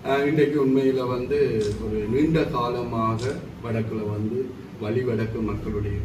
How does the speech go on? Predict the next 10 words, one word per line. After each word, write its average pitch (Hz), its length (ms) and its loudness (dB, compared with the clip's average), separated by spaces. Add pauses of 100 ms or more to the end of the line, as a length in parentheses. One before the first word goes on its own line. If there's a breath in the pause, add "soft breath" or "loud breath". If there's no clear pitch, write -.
காணி 113 360 0
வந்து 101 320 -6
முப்பத்தைந்து 127 720 -2
வருடங்களுக்கு 104 640 -2
மேலாக 101 480 -6 (600 loud breath)
இலங்கை 127 380 2
அரசினால் 107 600 -4 (240)
தேசிய 123 440 -4
பாதுகாப்புக்கென 104 1000 -4 (600)
அபகரிக்கப்பட்டு 113 920 2